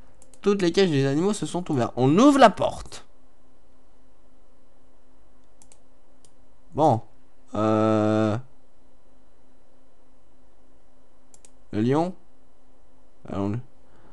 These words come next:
Alors, cet animal s'approche lentement, se demande quelle est votre intention.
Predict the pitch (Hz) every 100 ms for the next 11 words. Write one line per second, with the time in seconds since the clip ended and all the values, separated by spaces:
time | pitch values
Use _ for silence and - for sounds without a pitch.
0 | - - - 120 143 131 120 131 147 170
1 | 190 208 202 165 147 151 151 170 180 -
2 | 131 143 160 - 139 131 - 123 127 170